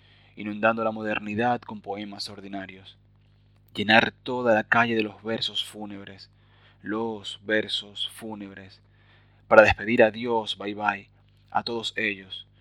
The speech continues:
los que miran desde la baranda del puente y me lanzan palomitas groseras y traumas existenciales típicos de la city. Ah, modernidad, qué ordinario soy, perdiendo el tiempo con poesía.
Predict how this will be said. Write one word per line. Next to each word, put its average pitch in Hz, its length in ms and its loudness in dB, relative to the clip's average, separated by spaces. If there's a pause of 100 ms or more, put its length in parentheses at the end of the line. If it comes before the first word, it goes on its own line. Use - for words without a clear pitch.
(300)
los - 100 -18
que 110 140 -4
miran 117 320 4
desde 110 160 -2
la 98 80 2
baranda 104 320 -4
del 98 160 2
puente 104 560 -12 (460)
y 101 60 -18
me 101 120 -2
lanzan 104 320 0
palomitas 104 440 -10
groseras 104 600 -2
y 101 60 -16 (120)
traumas 107 440 2
existenciales 101 680 0
típicos 101 420 -12
de 98 100 -16
la 92 100 -18
city. - 440 -16 (640)
Ah, 101 320 4
modernidad, 95 720 -12 (720)
qué 117 140 -2
ordinario 113 500 2
soy, 95 460 -4 (480)
perdiendo 107 320 -4
el 98 60 -12
tiempo 98 320 -14
con 92 140 -20
poesía. 92 500 -12